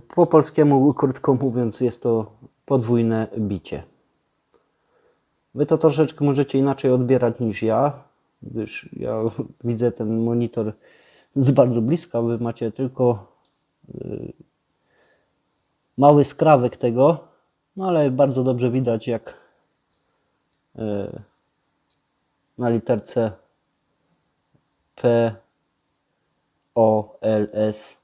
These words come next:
no praktycznie cały napis jest zdwojony. Efektownie to wygląda. W tym przypadku akurat zdwojenie wystąpiło praktycznie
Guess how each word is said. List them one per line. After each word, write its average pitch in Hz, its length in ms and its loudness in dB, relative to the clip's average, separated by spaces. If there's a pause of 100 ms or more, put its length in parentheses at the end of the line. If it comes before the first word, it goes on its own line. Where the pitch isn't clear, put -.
(160)
no 180 80 -4
praktycznie 139 580 -2
cały 117 260 0
napis 120 520 -6 (500)
jest 110 200 -4
zdwojony. 135 840 0 (1400)
Efektownie 127 640 -2
to 120 140 -2
wygląda. 135 680 0 (1600)
W - 60 -20
tym 143 160 -2
przypadku 123 500 -4
akurat 120 440 -4
zdwojenie 117 520 -2
wystąpiło 117 640 -4
praktycznie 117 680 -8